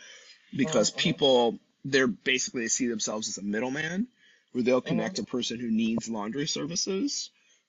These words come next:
Speaker 1: with a
Speaker 2: Mm-hmm.
Speaker 1: person who can do the laundry. But they don't make sure that the person who does the laundry returns the clothes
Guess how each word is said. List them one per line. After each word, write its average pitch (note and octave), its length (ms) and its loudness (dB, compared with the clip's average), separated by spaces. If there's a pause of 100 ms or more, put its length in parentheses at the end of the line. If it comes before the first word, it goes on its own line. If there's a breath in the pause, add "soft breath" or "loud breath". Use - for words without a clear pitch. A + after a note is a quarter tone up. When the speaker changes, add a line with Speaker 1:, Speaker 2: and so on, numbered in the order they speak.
(100)
Speaker 1:
with B2 280 2
a A2 60 -2
Speaker 2:
Mm-hmm. - 0 -
Speaker 1:
person B2 540 0
who A2+ 200 0
can A2 200 -4
do G#2 140 -2
the G2+ 80 -2
laundry. A2+ 640 -2 (1500 soft breath)
But B2+ 460 4
they A#2+ 200 2
don't A#2+ 400 0
make A#2 180 0
sure C3+ 320 2
that G#2 120 -2
the - 60 -10
person A#2 360 -6
who A2 80 -4
does G2+ 260 0
the A2 60 -6
laundry G2+ 400 -2
returns G2+ 540 -2
the G#2 80 -2
clothes G2+ 720 -2